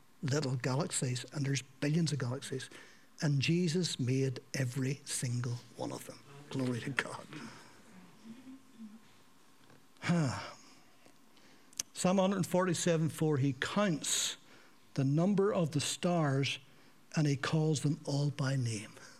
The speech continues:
<laughs> You know, man gives name to stars. You can go out and you can see Arcturus and you can see Polaris, and you can, we, we give them all names. But Jesus has named every one of them, all the billions and billions, and there's a name for every one of them. <laughs>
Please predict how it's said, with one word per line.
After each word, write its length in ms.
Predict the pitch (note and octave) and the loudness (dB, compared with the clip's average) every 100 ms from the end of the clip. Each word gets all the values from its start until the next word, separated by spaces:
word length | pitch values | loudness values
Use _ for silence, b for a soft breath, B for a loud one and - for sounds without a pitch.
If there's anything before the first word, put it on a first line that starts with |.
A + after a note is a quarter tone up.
| - - | -18 -12
<laughs> 80 | E3 - B B B B B - - - - B B B B B - | -12 -12 B B B B B -20 -20 -20 -14 B B B B B -4
You 80 | D#3+ | 2
know, 100 | E3+ | 4
man 400 | D#3+ F3 G3+ F#3 | 6 6 6 4
gives 260 | D#3+ D#3 B2+ | 4 2 4
name 280 | D#3 D#3+ C#3 | 4 4 2
to 80 | |
stars. 580 | C3+ - E3+ F3 D3 C3 | 0 2 2 4 2 2
You 80 | E3 | 2
can 140 | D#3 | 2
go 160 | D3+ D#3+ | 4 2
out 60 | E3+ | 2
and 120 | F#3 | 0
you 60 | |
can 160 | D3 C#3+ | 0 0
see 200 | - D3 | 0 0
Arcturus 760 | C3+ C#3 - - D#3+ D3+ C#3 C#3+ | 2 0 -2 0 2 2 0 0
and 100 | B2+ | 0
you 60 | |
can 160 | C3 B2 | -2 -4
see 320 | - D3 C#3+ | -2 0 2
Polaris, 540 | - C#3+ C#3+ C#3 C#3 | 0 0 2 2 0
and 80 | - | 0
you 60 | B2+ | 0
can, 220 | C3+ B2+ | 2 2
we, 140 | C#3+ B2+ D#3 | 2 2 2
we 120 | D3+ | 2
give 160 | E3 | 2
them 120 | D#3 D3 | 2 2
all 140 | D3 | 2
names. 400 | C3 D3 C#3 B2+ - B B B B B B B - - | 2 2 2 0 -6 B B B B B B B -16 -6
But 120 | D3 | -2
Jesus 400 | D3+ E3+ D#3+ A#2 | 2 2 2 2
has 120 | C3+ | 2
named 300 | C#3+ D3 C#3 | 2 2 2
every 180 | C#3+ D3 | 2 2
one 200 | C3+ D3 | 2 2
of 60 | C#3 | 2
them, 60 | |
all 140 | C#3 D#3 | 2 2
the 80 | |
billions 480 | C3 A#2+ D3 D3 C3 | 2 2 2 2 2
and 100 | B2+ | 2
billions, 360 | A#2+ D3 D3 C3 | 2 2 2 2
and 180 | B2+ G#2+ | 0 0
there's 180 | C#3+ C3 | 0 2
a 60 | |
name 200 | D3+ E3 | 4 2
for 140 | D#3+ E3 | 2 2
every 160 | E3+ | 2
one 180 | E3+ C#3+ | 2 2
of 880 | A#2+ A2 - - - - - - - | 0 -2 -8 -20 -20 -20 -20 -18 -4
them. 200 | C#3 | -4
<laughs> 60 | F2+ | -4